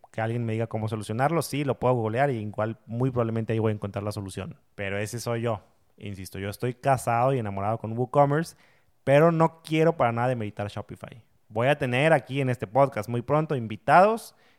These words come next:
que tienen su tienda en línea en Shopify y que quiero que me cuenten más de su experiencia y que les puedan demostrar a ustedes que es una plataforma increíble,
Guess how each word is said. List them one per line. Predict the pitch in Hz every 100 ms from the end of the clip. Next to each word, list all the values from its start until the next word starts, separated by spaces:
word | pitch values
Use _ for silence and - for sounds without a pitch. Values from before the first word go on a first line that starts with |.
| _
que | -
tienen | 110 151 175
su | 170
tienda | 113 139 156
en | 147
línea | 135 151 165
en | 139 117
Shopify | 113 143 - 175 190 190 -
y | 135
que | 117 104
quiero | 151
que | 160
me | 127
cuenten | - 143 151 156
más | 151
de | 147
su | 131
experiencia | - - 113 131 147 165 202 - _
y | 139
que | -
les | 123 113
puedan | 156 175
demostrar | 143 123 143
a |
ustedes | 156 - 151 185 - _
que | -
es | 147
una | 185
plataforma | 131 120 120 147 175 180 -
increíble, | - 131 123 120 120 165 208 139